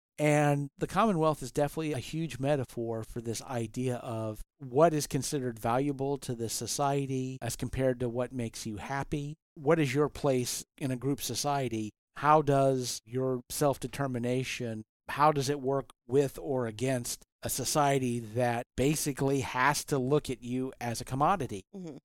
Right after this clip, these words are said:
Speaker 1: You know, if you're not of any use to this community, what's the point of you?
Speaker 2: Mm-hmm. Are
Speaker 1: And
Speaker 2: you contributing?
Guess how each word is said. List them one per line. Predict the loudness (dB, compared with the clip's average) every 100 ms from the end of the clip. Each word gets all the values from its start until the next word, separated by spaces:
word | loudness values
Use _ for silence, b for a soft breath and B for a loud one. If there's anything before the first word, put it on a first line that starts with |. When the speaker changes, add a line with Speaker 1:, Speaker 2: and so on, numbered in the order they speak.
| _
Speaker 1:
You | -6 -4
know, | -4
if | -6 0
you're | 0
not | 4 2 4
of | 0
any | 2 2 4
use | 2 -4 -6 -6
to | -4
this | -2 -4 -4
community, | -4 -4 -4 -6 -4 -6 -8
what's | -4 -2 -2
the | -6
point | -4 -4 -4
of | -8 -12
you? | -20 _ _
Speaker 2:
Mm-hmm. | -12 -10
Are | -12 _ _ _ _ _ _
Speaker 1:
And | -2 0 0
Speaker 2:
you | -2
contributing? | -6 -8 -8 -8 -10 -10